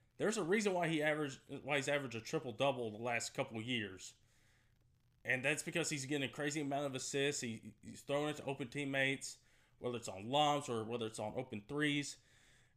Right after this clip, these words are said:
<sighs> It's just, I, I'm strugg-, I'm still struggling to see the fit here. I s-, I still think I am, all the way up until the season. And I think, Peter, I think we'll definitely know whether this works within the, within the first couple months of the season.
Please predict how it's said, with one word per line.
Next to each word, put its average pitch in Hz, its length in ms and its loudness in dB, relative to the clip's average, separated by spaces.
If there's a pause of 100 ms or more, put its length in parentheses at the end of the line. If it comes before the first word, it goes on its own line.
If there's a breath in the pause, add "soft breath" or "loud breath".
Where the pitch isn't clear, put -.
(640 soft breath)
<sighs> - 60 -4 (380 loud breath)
It's 170 220 2
just, 202 300 0 (1000)
I, 165 160 0
I'm 190 180 6
strugg-, 196 440 2
I'm 170 140 2
still 202 280 0
struggling 170 460 2
to 135 60 -2
see 143 180 0
the 135 80 -2
fit 135 220 0
here. 127 260 2
I - 40 -2
s-, - 240 -2 (120)
I 160 120 2
still 202 280 0
think 190 220 -4
I 127 120 2
am, 123 380 2 (580)
all 143 100 2
the 147 60 0
way 147 140 4
up 139 120 0
until 139 180 -4
the 120 60 -4
season. 127 400 0 (600 soft breath)
And 147 140 8
I 170 80 6
think, 254 380 6
Peter, 175 280 4
I 156 60 0
think 220 200 2
we'll 147 100 -2
definitely 151 320 2
know 135 220 8
whether 127 260 4
this 123 240 -2
works 131 220 0
within 131 240 0
the, 117 160 -2 (200)
within 135 260 -4
the 117 60 -2
first 127 300 -2
couple 131 200 0
months 120 280 -2
of 117 100 -4
the 104 60 -6
season. 101 440 -2